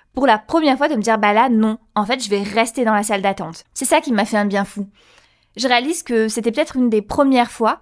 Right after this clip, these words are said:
que j'arrivais à faire, vous savez, ce qu'on appelle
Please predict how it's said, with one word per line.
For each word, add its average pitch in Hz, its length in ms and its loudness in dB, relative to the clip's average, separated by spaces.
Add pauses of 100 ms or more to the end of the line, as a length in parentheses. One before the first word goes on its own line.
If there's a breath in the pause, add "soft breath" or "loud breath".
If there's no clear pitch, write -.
(480 soft breath)
que 226 340 6
j'arrivais 247 640 2
à 233 140 2
faire, 233 280 0
vous 202 80 -12
savez, 226 260 -4
ce - 80 -8
qu'on 220 160 -2
appelle 202 440 -2